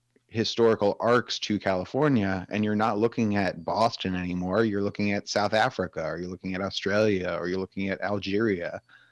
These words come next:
Uh, and so it totally twists your whole perspective on this place.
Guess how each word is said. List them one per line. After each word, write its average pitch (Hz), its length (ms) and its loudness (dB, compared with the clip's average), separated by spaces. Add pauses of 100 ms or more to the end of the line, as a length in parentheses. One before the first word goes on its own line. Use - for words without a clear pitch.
(220)
Uh, 95 400 -2 (140)
and 107 220 -2
so 113 100 6
it 107 80 4
totally 123 380 2
twists - 580 2
your 110 140 4
whole 107 320 2
perspective 92 1080 -2 (100)
on 98 220 0
this 92 180 -6
place. - 640 -2